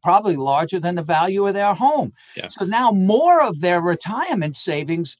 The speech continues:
Speaker 1: is at risk of future higher taxes. So that's one issue. The balances have gone up, but I worry about tax rates going up. That's what they're
Speaker 2: Mm.
Speaker 1: talking about in Congress now.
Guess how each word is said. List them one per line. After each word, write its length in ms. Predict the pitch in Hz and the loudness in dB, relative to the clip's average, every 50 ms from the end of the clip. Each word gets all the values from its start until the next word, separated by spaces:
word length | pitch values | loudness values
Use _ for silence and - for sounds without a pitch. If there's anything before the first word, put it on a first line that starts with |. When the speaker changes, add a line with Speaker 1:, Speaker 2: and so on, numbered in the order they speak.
| _ - | _ -2
Speaker 1:
is 140 | 175 - 202 | -2 -2 -2
at 120 | 196 185 - | -4 -6 -6
risk 360 | 190 226 277 262 - - - _ _ | -6 -4 -4 -4 -4 -6 -12 _ _
of 140 | - 170 - - _ - | 0 0 0 -2 _ -4
future 500 | 175 180 190 170 - - 208 196 196 160 | -2 -2 -2 -2 -4 -4 -2 -2 -2 -2
higher 480 | 139 - 151 147 147 160 175 180 175 | -2 0 2 2 2 2 0 -2 -4
taxes. 760 | 170 - - 220 233 247 247 - - - - - - - - _ _ _ _ _ _ | -6 -6 -2 -2 -2 -2 -2 -6 -10 -12 -10 -10 -12 -14 -18 _ _ _ _ _ _
So 120 | - 196 | -6 -2
that's 280 | 165 233 240 233 - - | 0 2 2 0 -2 -4
one 240 | 190 196 240 277 269 | -2 -2 0 0 0
issue. 440 | 190 147 139 - - 147 147 156 165 - _ _ _ - | -2 -4 -4 -6 -6 -6 -6 -6 -8 -10 _ _ _ -8
The 80 | 160 | -6
balances 680 | 135 117 156 160 196 254 302 277 240 - 170 156 131 131 | -2 0 2 4 4 4 2 2 0 -2 -6 -8 -8 -8
have 160 | 147 117 - | -8 -8 -2
gone 300 | - 151 139 135 139 139 | 0 2 2 2 2 0
up, 180 | 143 160 - - _ _ _ _ _ | -2 -2 -4 -6 _ _ _ _ _
but 100 | - 170 | -4 -2
I 200 | 160 175 233 302 | 0 0 0 0
worry 360 | 359 185 143 143 151 156 160 170 | 0 0 -2 -2 0 2 2 2
about 400 | 156 131 156 151 156 165 170 - | 2 4 4 4 4 4 2 -2
tax 400 | - - 175 220 320 349 - - | -4 -2 -2 -2 -2 -2 -6 -8
rates 340 | - 202 170 131 - - - | -6 -4 -4 -4 -6 -8 -10
going 380 | - - 147 135 131 127 120 120 | -6 -2 -2 0 0 -2 -4 -4
up. 140 | 113 101 - | -6 -6 -6
That's 200 | - 110 107 - - | -8 -10 -8 -10 -12
what 100 | 113 - | -12 -8
they're 140 | - 143 135 | -8 -8 -6
Speaker 2:
Mm. 40 | - | -4
Speaker 1:
talking 380 | 165 139 135 - - - 156 151 | -4 -4 -4 -6 -8 -10 -8 -4
about 260 | 143 160 156 151 165 | 0 0 0 0 0
in 100 | 170 165 | -2 -6
Congress 600 | 139 - 156 165 180 175 165 175 185 170 - - | -4 -2 0 0 0 -2 -4 -6 -6 -6 -8 -8
now. 380 | 226 190 220 240 226 165 - | -6 -4 -2 -2 -2 -2 -4